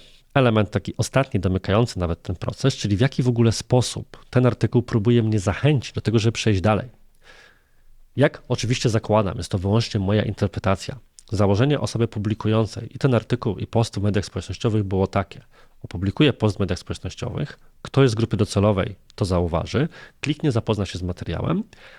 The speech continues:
a następnie na podstawie tego materiału, no bo tak jest to trochę expressis verbis zapisane, ja zachęcę kogoś do kontaktu z nami. Tylko że ten kontakt pojawia się jako ostatni wątek na samym dole, który, żeby w ogóle kliknąć, to trzeba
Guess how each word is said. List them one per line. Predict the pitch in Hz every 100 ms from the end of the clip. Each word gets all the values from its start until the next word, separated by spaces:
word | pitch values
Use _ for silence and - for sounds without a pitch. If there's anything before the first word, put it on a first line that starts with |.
| -
a | -
następnie | 110 - 180 175 127
na |
podstawie | 110 - 123 113
tego | 98 95
materiału, | 90 - 82 82 123
no |
bo | 98
tak | 98 123
jest | 101
to | -
trochę | - 107 -
expressis | - - 120 117 92
verbis | 104 113 95
zapisane, | 90 104 120 - 92 90 160 - - -
ja | 101 123
zachęcę | 131 110 101 123 -
kogoś | - 87 113 113
do | 123
kontaktu | 143 120 92 120
z | 104
nami. | 123 95 - _ _ _ - - - _
Tylko | - -
że | 135
ten | 120 156
kontakt | 117 92 104 - - _ - - - _ _ - - -
pojawia | 117 135 143
się | -
jako | 123 -
ostatni | 123 - 143 151 180
wątek | 131 101 90 117 -
na | 110
samym | - 147 165
dole, | 117 90 90 117
który, | - 117 120 -
żeby | 117 127
w |
ogóle | 127 127
kliknąć, | - - 165 - 104 87
to | 95
trzeba | - 110 113 113